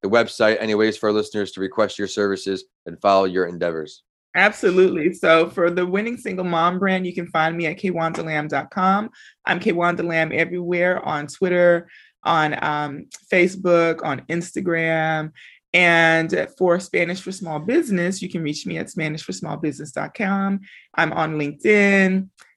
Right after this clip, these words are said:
Speaker 2: and, of course, Facebook and Instagram. Thank you so much for having me. This has been fun.
Speaker 1: Be sure to check out all of her great content, and it is also social media time for the show,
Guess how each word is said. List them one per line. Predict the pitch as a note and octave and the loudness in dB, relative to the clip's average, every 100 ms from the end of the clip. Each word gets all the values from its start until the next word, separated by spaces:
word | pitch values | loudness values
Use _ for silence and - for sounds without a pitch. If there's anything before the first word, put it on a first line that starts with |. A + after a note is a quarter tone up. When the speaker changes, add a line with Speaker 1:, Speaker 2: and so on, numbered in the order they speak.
| - | -4
Speaker 2:
and, | F3 D#3+ D#3 D#3 | 0 2 0 -2
of | - D#3+ | -2 -4
course, | - F3 D#3+ D#3+ - - | -4 -2 -2 -4 -6 0
Facebook | D#3 D#3 - D3 C#3+ - | 0 -2 -4 -4 -4 -6
and | D3 D3 D3 - B2 | -6 -6 -8 -8 -8
Instagram. | C#3+ - - D3 C#3+ C#3 C#3 - | -8 -8 -10 -8 -6 -6 -8 -6
Thank | F3 G3+ | -4 -4
you | |
so | C#4 - | -4 -6
much | A#3+ G3+ | -6 -4
for | F3+ | -4
having | E3 D3+ C#4+ C#4 | -4 -4 -4 -6
me. | F3+ C3+ C#3 | -6 -6 -8
This | F#3 F#3+ | -8 -10
has | B3+ | -10
been | C#3+ C#3 - | -12 -12 -10
fun. | C3+ F#3+ C#3 F#3+ _ _ _ _ _ - | -8 -8 -8 -12 _ _ _ _ _ -2
Speaker 1:
Be | G#3+ | 0
sure | G3+ A3 | 4 6
to | G#3 | 6
check | - G3+ G3+ | 6 4 8
out | F#3 F#3+ | 8 8
all | F#3 F#3 | 6 6
of | F3+ | 4
her | E3+ | -2
great | D3+ E3 E3+ | -2 -2 -2
content, | - F3+ E3+ E3+ F3 F3 - | -2 -4 -4 -2 -4 -4 -4
and | D#3+ | -4
it | D#3 | -2
is | D#3 D#3 | -2 0
also | D#3+ D3+ D#3 | 0 0 -4
social | D3 D#3 D3 C#3+ | -2 -2 -2 -6
media | C3+ C3+ C3+ C3 | -8 -6 -2 -2
time | B2+ B2 A#2+ A2 | -2 -2 -2 -4
for | A2 | -10
the | A2+ | -10
show, | - A2 G#2 | -4 2 2